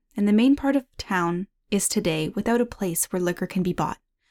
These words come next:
Of course, licenses have been granted in the next township and on the outskirts of Parry Sound, but as the place is strung out along the harbor with hills between,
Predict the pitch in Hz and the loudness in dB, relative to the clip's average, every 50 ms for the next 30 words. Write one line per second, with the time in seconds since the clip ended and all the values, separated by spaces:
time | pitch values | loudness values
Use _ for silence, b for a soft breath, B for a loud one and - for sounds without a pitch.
0 | _ _ _ _ _ _ _ _ - 220 220 - - 254 247 254 247 247 - - | _ _ _ _ _ _ _ _ -4 -4 -4 -2 -2 0 0 0 0 0 -2 -2
1 | 220 220 220 208 - 214 208 - - 202 196 196 185 180 175 175 - 170 175 180 | 0 2 2 2 2 0 0 2 0 0 0 0 0 0 0 0 0 0 0 0
2 | 180 175 - 190 185 185 175 170 175 190 214 233 - - - 233 233 226 220 - | 0 0 -2 -2 0 0 0 0 2 0 0 0 -2 -4 -2 2 2 4 4 2
3 | 233 220 214 196 190 180 180 175 - - - 185 - - - - 196 - - - | 0 0 0 0 0 0 0 0 -2 -2 -4 -4 -4 -4 -6 -6 -6 -6 -8 -8
4 | - 180 165 160 160 165 - 175 151 147 160 160 - - - 170 165 - - - | -6 -6 -4 -4 -4 -4 -2 -2 -2 -2 -4 -6 -6 -4 -4 -4 -4 -4 -8 -16
5 | _ _ _ _ _ _ _ _ _ _ _ _ _ _ _ - 208 208 226 220 | _ _ _ _ _ _ _ _ _ _ _ _ _ _ _ -2 -2 -2 -2 0
6 | - 240 247 247 254 247 226 - - - 202 190 190 180 180 180 - - - 180 | 0 0 2 2 0 0 0 0 0 0 0 0 2 0 0 -2 -4 -2 -2 -2
7 | 185 190 185 190 190 185 180 185 180 170 175 185 143 147 165 185 - - 220 220 | 0 0 0 0 0 -2 0 0 0 0 0 0 0 -2 -2 -4 -2 0 2 2
8 | 226 220 - - - - - 175 165 160 160 165 196 | 2 0 0 -4 -6 -4 -2 -2 -2 -2 -2 -4 -6